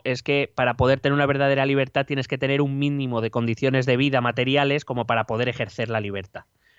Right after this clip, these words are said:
Y que por eso, eh, mientras los liberalistas puros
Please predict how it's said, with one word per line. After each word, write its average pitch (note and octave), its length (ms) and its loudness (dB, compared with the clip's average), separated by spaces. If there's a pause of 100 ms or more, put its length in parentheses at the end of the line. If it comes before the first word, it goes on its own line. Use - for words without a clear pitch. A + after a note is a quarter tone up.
(680)
Y C#3 100 -2
que A2 140 -4
por G#2 180 -4
eso, B2 380 -2 (240)
eh, G#2 920 -4
mientras A#2+ 440 2
los A2+ 160 2
liberalistas A2+ 640 2
puros C#3 500 0